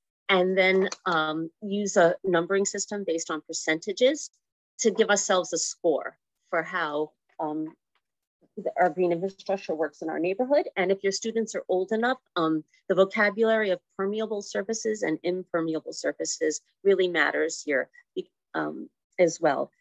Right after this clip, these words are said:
Uh, so I'm sure you all know when it, it, when it rains on hard surfaces, you get even more flooding.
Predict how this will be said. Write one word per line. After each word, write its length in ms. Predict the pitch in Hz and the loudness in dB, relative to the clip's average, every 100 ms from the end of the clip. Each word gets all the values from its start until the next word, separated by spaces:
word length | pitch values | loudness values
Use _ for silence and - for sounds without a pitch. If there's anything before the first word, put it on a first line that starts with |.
| _ _ - | _ _ -2
Uh, 300 | 160 151 156 | 0 0 -2
so 140 | 180 | -4
I'm 80 | 165 | -6
sure 180 | - 196 | -2 0
you 220 | 196 190 | 2 2
all 120 | 180 | 2
know 280 | 180 170 170 | 2 2 2
when 240 | 165 151 | 2 0
it, 140 | 156 - - | -2 -6 -8
it, 180 | 123 - | -8 -8
when 200 | - 160 | -4 -2
it 120 | 151 - | -2 -2
rains 480 | 214 233 175 165 - | -2 0 0 0 -2
on 220 | 165 156 | -4 -2
hard 220 | 226 233 196 | 0 0 0
surfaces, 800 | - 165 170 160 - 160 - - _ _ _ | -6 -4 -4 -2 2 2 0 -12 _ _ _
you 100 | 185 | -4
get 180 | 180 170 | -2 0
even 240 | 170 165 | -2 -6
more 200 | 156 147 - | -4 -4 -4
flooding. 440 | 151 - - - | -8 -6 -6 -8